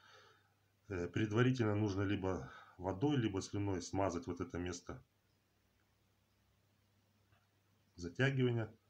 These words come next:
чтобы леска у нас не лопнула впоследствии. Все, затянули.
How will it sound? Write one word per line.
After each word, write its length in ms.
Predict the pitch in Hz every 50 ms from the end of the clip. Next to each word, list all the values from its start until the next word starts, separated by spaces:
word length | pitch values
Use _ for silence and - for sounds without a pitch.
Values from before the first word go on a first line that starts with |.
| _ _ _ _ _
чтобы 380 | - - - - 87 85 85 87
леска 340 | 87 90 104 - - - 95
у 60 | 92
нас 240 | 90 90 85 - -
не 80 | 85
лопнула 640 | 85 87 92 104 107 - - 107 104 101 98 92 - _ _ _
впоследствии. 840 | - 87 - - 90 87 87 87 - - - 90 85 78 67 - _ _ _ _ _ _ _ _ _ _ _ _ _ _ _ _ _ _
Все, 400 | - - - 101 92 87 - - _ _ _
затянули. 580 | - 87 85 - 95 92 110 127 135 135 127